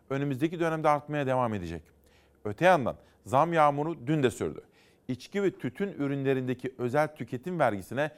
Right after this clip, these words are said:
ortalama yüzde kırk yedi nokta dört artış yapıldı. Zammı protesto eden tekel bayileri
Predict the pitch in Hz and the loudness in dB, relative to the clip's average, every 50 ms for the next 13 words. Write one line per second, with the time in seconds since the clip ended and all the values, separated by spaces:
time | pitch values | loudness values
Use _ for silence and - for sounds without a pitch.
0 | - _ _ _ - 123 135 143 135 - 147 143 143 156 170 160 147 135 127 131 | -20 _ _ _ -2 2 2 2 2 2 -2 0 0 0 0 0 -2 -2 -2 -4
1 | 147 - - - 151 131 - - - 139 143 175 190 180 139 - - 135 107 139 | -4 -6 -2 -4 -4 -4 -4 -4 -4 -2 -2 0 0 -2 -2 -2 -4 -2 2 2
2 | 160 165 165 - 123 123 120 - 135 - - 120 104 - 92 78 - - - _ | 2 2 2 0 0 0 0 -2 -8 -2 -2 -2 -2 -2 -6 -10 -10 -14 -18 _
3 | _ - - - _ - 107 113 143 160 147 156 135 - 135 127 127 175 175 - | _ -20 -20 -20 _ -10 0 2 2 2 2 0 -2 0 -2 -2 0 0 -2 0
4 | - 135 123 123 117 104 - 156 143 - 143 123 120 113 110 107 104 101 113 127 | 0 -2 0 0 -2 -2 -2 -2 2 4 4 4 6 6 4 4 4 4 4 4
5 | 147 151 135 | 4 4 2